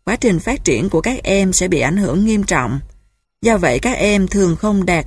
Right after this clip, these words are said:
tới các giai đoạn giao tiếp biểu tượng cao hơn. Ví dụ, các em sẽ không thể học được cách sử dụng ngôn ngữ với độ chính xác như một trẻ bình thường ở độ tuổi từ hai đến ba. Tuy nhiên,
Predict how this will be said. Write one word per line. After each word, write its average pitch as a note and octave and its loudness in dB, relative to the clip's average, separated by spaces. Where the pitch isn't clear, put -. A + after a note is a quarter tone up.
tới F3 0
các B3+ -6
giai G3 0
đoạn B2 -2
giao F#3 -2
tiếp B3 -4
biểu E3 0
tượng G2 -4
cao F#3 -4
hơn. F#3 -2
Ví B3+ 0
dụ, C3 2
các C4+ -2
em G#3 2
sẽ - 0
không G3+ -2
thể C#3 -2
học G3+ -2
được E3 0
cách A#3+ -2
sử - -2
dụng D#3+ 0
ngôn F#3 0
ngữ C#3+ 0
với A3+ -2
độ D3+ 0
chính G3+ 0
xác A3+ -4
như F#3+ 2
một E3+ -2
trẻ D3+ -2
bình F3+ -2
thường E3 0
ở C#3+ -2
độ C3 0
tuổi C3 -2
từ F3 0
hai F3+ -4
đến F#3+ -2
ba. F#3 0
Tuy A#3 -2
nhiên, A3+ 2